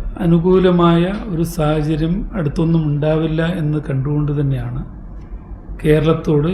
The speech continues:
ഇത്തരം നിരുത്തരവാദപരമായ സമീപനം കേന്ദ്ര ഗവൺമെന്റ് സ്വീകരിക്കുന്നത് നമ്മൾ മനസ്സിലാക്കേണ്ടത്. ഇപ്പോൾ ഉത്തർപ്രദേശിനും ബീഹാറിനും ഉൾപ്പെടെ മറ്റെല്ലാ സംസ്ഥാനങ്ങൾക്കും ആവശ്യത്തിലധികം, ആന്ധ്രാപ്രദേശ് ഉൾപ്പെടെ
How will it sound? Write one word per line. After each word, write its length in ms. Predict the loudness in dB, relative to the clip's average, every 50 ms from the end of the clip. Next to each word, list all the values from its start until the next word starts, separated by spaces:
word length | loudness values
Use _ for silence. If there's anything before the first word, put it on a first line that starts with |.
| -4 -6
ഇത്തരം 300 | -8 -6 -4 -2 -2 0 0 0
നിരുത്തരവാദപരമായ 1080 | 0 -2 -4 -4 -4 -2 2 4 4 4 4 4 2 0 0 0 0 0 0 0 0 -2 -2 -4 -8 -12 -10 -8
സമീപനം 500 | -4 -2 0 0 0 0 0 0 -2 -2 -4 -8 -10 -12 -12 -12 -10 -10 -12 -12 -10 -8 -4
കേന്ദ്ര 260 | -2 0 0 2 2 2 2
ഗവൺമെന്റ് 380 | 2 2 2 0 0 -2 -4 -6 -6
സ്വീകരിക്കുന്നത് 580 | -6 -6 -4 -4 -4 -6 -8 -8 -8 -8 -8 -8 -10 -10 -12 -12 -14 -14 -14 -14 -14 -12 -8
നമ്മൾ 180 | -4 -2 -2 0 0 0
മനസ്സിലാക്കേണ്ടത്. 720 | 0 -2 -2 -2 -2 -2 -2 -2 -4 -6 -6 -4 -4 -4 -4 -6 -8 -12 -12 -14 -14 -12 -12 -12 -12 -12 -12 -12 -12 -10 -10 -10 -10 -10 -12 -12 -14 -14 -14 -12 -12 -12 -12 -14 -14 -14 -14 -14 -14 -14 -16 -16 -16 -14 -14 -12 -12 -12 -14 -14 -10
ഇപ്പോൾ 240 | -4 0 2 4 4 4 2 0
ഉത്തർപ്രദേശിനും 760 | 0 -2 0 0 2 4 6 8 8 6 6 4 2 2 2 0 0 0
ബീഹാറിനും 580 | 0 0 2 2 2 2 2 2 2 2 0 0
ഉൾപ്പെടെ 340 | 0 -2 -2 -2 -2 -2 -2 -2 -6 -10 -12 -14 -14 -8 -4 -4
മറ്റെല്ലാ 380 | -2 -2 0 0 2 4 6 6 6 4 2 0
സംസ്ഥാനങ്ങൾക്കും 760 | -4 -2 -2 0 2 4 6 4 4 2 0 -2 -2 -2 0 0 2
ആവശ്യത്തിലധികം, 720 | 2 0 0 2 2 2 2 2 0 0 0 0 0 -2 -2 -2 -2
ആന്ധ്രാപ്രദേശ് 540 | -2 0 0 0 0 0 0 -2 -2 -2 -2 -4
ഉൾപ്പെടെ 320 | -4 -6 -6 -6 -8 -8